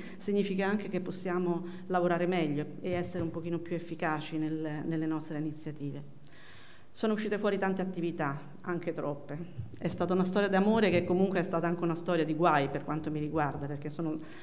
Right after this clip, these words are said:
maturate un sacco di iniziative che continuano ad essere, ad essere in ballo ancora adesso. Eh, dalla, dalla settimana del pianeta Terra a cui moltissime università partecipano, tante scuole, tanti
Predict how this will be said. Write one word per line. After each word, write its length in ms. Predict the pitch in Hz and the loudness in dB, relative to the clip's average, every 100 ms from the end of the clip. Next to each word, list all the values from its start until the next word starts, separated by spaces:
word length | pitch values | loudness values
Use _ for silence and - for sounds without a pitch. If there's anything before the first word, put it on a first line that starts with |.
| - - | -12 -2
maturate 500 | 175 180 175 185 190 | 4 6 6 4 4
un 60 | 170 | 2
sacco 240 | 190 190 | 0 0
di 80 | 175 | 0
iniziative 720 | 165 170 - 190 202 220 175 - | 2 0 0 -2 0 2 2 2
che 160 | 220 | -2
continuano 440 | 214 220 240 226 190 | 0 0 2 2 2
ad 40 | |
essere, 420 | 175 - 165 160 160 - - - | 0 -2 -2 -2 -4 -10 -10 -4
ad 160 | 170 | 0
essere 440 | 170 170 175 156 151 | 0 0 0 2 0
in 300 | - 165 160 | 2 2 4
ballo 240 | 156 156 | 2 2
ancora 320 | 151 151 151 | 0 -2 -4
adesso. 500 | 147 135 127 - 147 143 - - - - - - | -2 -4 -6 -8 -8 -8 -12 -12 -12 -12 -14 -14
Eh, 680 | - 190 185 180 185 180 - - - - 160 - - - 190 | -2 2 4 6 4 2 0 -2 -6 -8 -10 -10 -10 -8 -4
dalla, 500 | 180 180 190 185 185 | 2 6 8 8 8
dalla 220 | 196 202 | 6 6
settimana 360 | 202 214 202 | 4 4 4
del 120 | 202 196 | 4 2
pianeta 320 | 196 190 185 | 2 2 2
Terra 260 | 214 208 | 2 4
a 40 | 180 | 2
cui 180 | 185 170 | 2 2
moltissime 580 | 165 - 185 175 170 | 2 -2 -4 0 0
università 600 | 165 175 165 170 165 175 175 | 2 4 2 0 -2 -2 0
partecipano, 680 | 165 160 185 180 170 160 | -2 0 2 2 2 2
tante 300 | 156 165 165 | 2 2 2
scuole, 500 | 165 - 175 170 160 | 0 2 4 4 2
tanti 500 | 165 165 160 160 160 | 2 2 2 0 -2